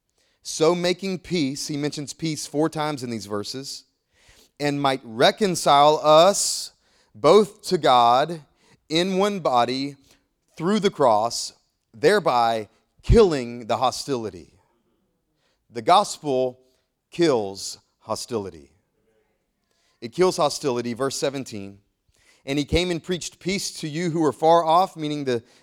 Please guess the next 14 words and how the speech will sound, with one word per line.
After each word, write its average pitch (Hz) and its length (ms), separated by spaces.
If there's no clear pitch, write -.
Gentiles, 165 640
"and 131 340
preached - 420
and 127 200
peace 185 340
to 139 320
those 156 420
who 156 80
were 131 140
near," 170 300
speaking 127 420
of 117 220
the 110 80
Jews, 170 440